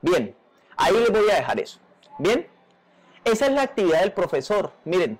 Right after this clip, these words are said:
son cuatro horas. Esas cuatro horas yo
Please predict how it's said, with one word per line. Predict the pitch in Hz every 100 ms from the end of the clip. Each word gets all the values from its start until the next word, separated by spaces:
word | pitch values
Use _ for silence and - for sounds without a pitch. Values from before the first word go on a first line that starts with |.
| _
son | - 160
cuatro | 185 165 180
horas. | 180 160 - - _ _ _ _ _ _ -
Esas | 170 220 220
cuatro | 226 208 220 220
horas | 214 233 233 - _ _ _ _ -
yo | 170 196 196